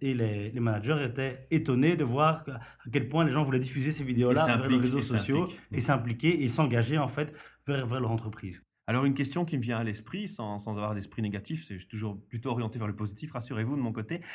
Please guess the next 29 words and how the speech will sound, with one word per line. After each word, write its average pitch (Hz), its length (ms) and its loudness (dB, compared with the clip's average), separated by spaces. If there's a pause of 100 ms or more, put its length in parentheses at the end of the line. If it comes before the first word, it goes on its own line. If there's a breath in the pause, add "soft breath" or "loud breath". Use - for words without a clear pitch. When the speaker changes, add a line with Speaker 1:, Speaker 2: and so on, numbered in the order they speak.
(220 loud breath)
Speaker 2:
mais, 139 340 2
euh, 117 220 0
je 113 120 -2
me 120 60 2
dis, 160 160 -4
tiens, 185 380 0
est-ce 127 200 -4
qu'il 139 120 -6
y - 20 0
a 123 80 0
ici, 131 540 -4
quelque 127 260 -4
part, 156 320 -4
pas 156 80 -2
une 139 80 0
nécessité 127 540 -4
de 160 80 -8
contrôler 135 560 -4
quand 131 120 -4
même 131 200 -2
ce 139 100 -8
qui 117 100 -8
se - 140 -4
passe - 460 -4
ou 120 100 -4
ce 120 80 -8
qui 127 160 -8
se 120 160 -2
fait - 340 -6